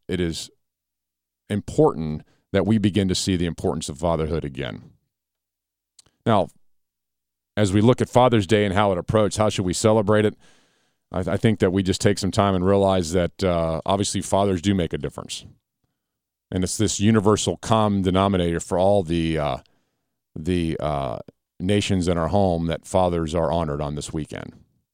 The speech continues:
Now, when I think about fathers, Richard and I think about fathers, we, we have a,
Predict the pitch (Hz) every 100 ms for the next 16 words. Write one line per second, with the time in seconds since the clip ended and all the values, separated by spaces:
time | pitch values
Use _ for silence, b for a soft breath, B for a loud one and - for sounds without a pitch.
0 | _ _ _ _ _ _ _ _ _ _
1 | - 123 113 165 143 123 101 92 85 90
2 | 92 92 101 - 90 110 92 85 82 -
3 | 80 80 82 80 82 78 _ 78 82 90
4 | 78 80